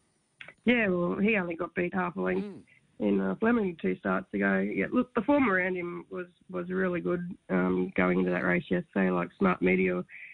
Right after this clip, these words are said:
Speaker 1: come out and won the Ipswich Cup, and Sir Warwick, uh, he beat him in the Fitzroy.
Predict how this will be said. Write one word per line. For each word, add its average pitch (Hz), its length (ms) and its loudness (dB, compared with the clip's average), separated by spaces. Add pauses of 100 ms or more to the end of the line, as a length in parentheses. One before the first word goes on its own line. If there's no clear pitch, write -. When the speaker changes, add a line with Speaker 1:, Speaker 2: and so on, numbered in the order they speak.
(140)
Speaker 1:
come 196 120 4
out 190 160 4
and 185 340 -2
won 92 240 -2
the 90 220 -6
Ipswich - 380 -2 (120)
Cup, 185 300 2
and 92 320 2 (600)
Sir 202 200 4
Warwick, 196 380 0 (320)
uh, 196 80 -4
he 190 100 0
beat 190 240 0
him 185 100 2
in 185 80 0
the 175 80 -2
Fitzroy. 190 680 0